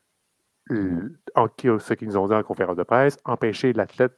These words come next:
de compétitionner aux Jeux olympiques lui causerait un préjudice irréparable. »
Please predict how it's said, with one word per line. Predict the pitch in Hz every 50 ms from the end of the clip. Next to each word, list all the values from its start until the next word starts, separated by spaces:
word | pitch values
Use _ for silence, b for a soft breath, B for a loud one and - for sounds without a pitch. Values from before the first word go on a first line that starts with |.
| _
de | 113 123 123 127 123
compétitionner | - 117 - - 95 - - - 98 104
aux | 98 92 85
Jeux | 95 95 101
olympiques | 95 90 90 - - 170 170 - b b b b b _ _ _ _ _ -
lui | 120 120 123
causerait | - 131 117 117 113 - - -
un | 131 120
préjudice | - - 196 190 143 143 135 135 208 190 - - - _ _ _ _
irréparable. » | - 185 185 175 - 165 - - 135 120 101 101 87 82 80 - - -